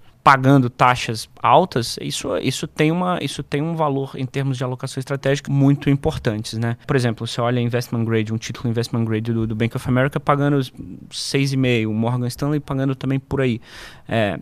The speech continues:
então, obviamente, isso tem um componente importante em termos de alocação estratégica. Quando você olha pra ações, e principalmente ações de qualidade hoje, é um bolso que a gente gosta bastante de, de estar alocado. E aí eu acho que é uma discussão bastante importante. Depois a gente pode falar um pouquinho. Eu sei que você vai querer falar um pouco da temporada de resultados. E,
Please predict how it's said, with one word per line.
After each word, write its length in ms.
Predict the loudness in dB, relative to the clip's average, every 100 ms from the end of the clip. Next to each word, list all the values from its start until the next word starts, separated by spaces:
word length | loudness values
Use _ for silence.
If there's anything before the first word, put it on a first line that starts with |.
| -6
então, 140 | 2
obviamente, 560 | 4 4 2 2 0 -4
isso 180 | -8 -4
tem 200 | 0 2
um 60 |
componente 520 | 0 -4 -2 -2 -2
importante 440 | -4 -6 -6 -6 -6
em 40 |
termos 240 | -2 0 0
de 40 |
alocação 400 | -2 -2 -6 -6
estratégica. 520 | -6 -6 -2 -2 -2
Quando 200 | -6 -4
você 140 | -2 -2
olha 140 | -2
pra 140 | -4
ações, 380 | -8 -4 -2 -2
e 40 | -4
principalmente 580 | -6 -6 -2 -4 -4
ações 280 | -8 -4 -4
de 60 | -4
qualidade 640 | 0 0 2 2 2 0
hoje, 320 | 0 0 0 -6 -20 -20 -20 -20 -20 -20 -4
é 60 | 2
um 80 | 4
bolso 240 | 4 0
que 80 | -2
a 60 | -2
gente 200 | -2 -2
gosta 340 | 0 0 0
bastante 640 | -4 -4 -4 -2 -2 -2 -6
de, 560 | -4 -2 0 -2 -6 -8
de 140 | -8
estar 280 | -6 -2 -2
alocado. 600 | -2 -2 0 0 -2 -6
E 80 | 0
aí 100 | 2
eu 80 | 4
acho 100 | 2
que 80 | 2
é 60 |
uma 140 | 2 2
discussão 580 | 0 -2 0 2 0 -6 -16 -16
bastante 500 | -6 -4 -4 -6 -4
importante. 520 | -6 -6 -4 -2 0
Depois 240 | -2 -2 -2
a 20 |
gente 180 | -2 -2
pode 220 | -2 -2
falar 220 | 0 -2
um 40 |
pouquinho. 320 | -2 -4 -2 -2
Eu 40 |
sei 160 | -4 -6
que 80 |
você 80 | -4
vai 120 | -4
querer 200 | -4 -6
falar 180 | -6 -4
um 60 | -4
pouco 200 | -6 -8
da 80 | -10
temporada 380 | -8 -4 -4
de 60 | -4
resultados. 520 | -6 2 4 4 2
E, 160 | -4